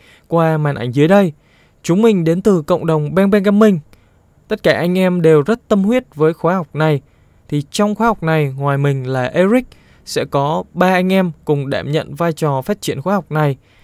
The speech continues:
là anh Tiến A D, Neo và Hoàng Anh. Hy vọng qua chuỗi series ba mươi bài giảng đầy chi tiết từ những kiến thức nền tảng đến chuyên sâu, cũng như là những case study trong ngách thị trường GameFi sẽ giúp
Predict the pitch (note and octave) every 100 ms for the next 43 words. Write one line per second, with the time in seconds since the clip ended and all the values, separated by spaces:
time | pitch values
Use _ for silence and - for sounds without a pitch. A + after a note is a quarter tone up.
0 | _ - C#3+ C#3 D#3+ D3 D3 D#3+ - G3
1 | G3+ G3+ F3+ - _ _ _ _ _ -
2 | F#3 F#3+ F#3+ F3 _ - C#3+ C#3 C3 C#3+
3 | - F#3+ F3 - - - _ _ _ -
4 | G#3 G#3 G3 - F#3+ - F#3 F3+ E3+ F#3+
5 | - G#3 G3 G3 - E3+ F#3 F#3 G3 F3+
6 | D3+ B2+ F#2+ - - D#3+ D3 - G#3 A#3+
7 | C4+ - _ _ _ E3+ D#3 C#3+ D3+ D3+
8 | D#3+ A#3+ B3 - D#3+ D#3 D3 A2+ G2 C#3
9 | _ - D3 F3+ F#3+ G3+ F#3+ G3+ F#3 -
10 | - - - F3+ D#3+ G3+ G3 F3+ C#3+ C#3+
11 | E3+ - F3+ E3+ - F3 E3+ F3 E3+ -
12 | F3+ E3 F#3 A3 E3 D3 D#3+ D3 C#3+ F3+
13 | E3 F#3 F#3 E3+ - - - F#3 F#3+